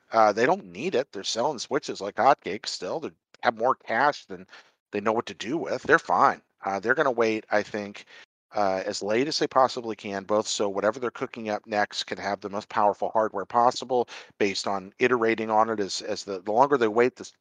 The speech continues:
you know, the longer a long tail it's gonna have. So yeah, just, uh, give us something pretty like this. I think it's gorgeous, but, uh, I think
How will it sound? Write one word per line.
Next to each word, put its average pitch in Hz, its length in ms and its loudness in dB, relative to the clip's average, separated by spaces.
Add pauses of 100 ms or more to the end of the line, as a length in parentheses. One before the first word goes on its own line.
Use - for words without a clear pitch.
(100)
you 117 140 -8
know, 92 100 -8
the 101 100 -8
longer 101 400 0
a 101 60 0
long 98 220 -4
tail 104 240 -4
it's 165 120 -2
gonna 82 160 -8
have. 76 220 -14 (960)
So 202 160 10
yeah, 202 220 6 (100)
just, - 260 -2
uh, 131 120 6
give 127 180 0
us - 80 -6
something 156 260 -4
pretty 180 240 -4
like 92 240 -2
this. 90 240 -6
I 117 100 6
think 180 140 0
it's 110 80 -6
gorgeous, 107 540 -2
but, - 260 -2
uh, 101 140 4 (400)
I 214 140 4
think 269 300 -4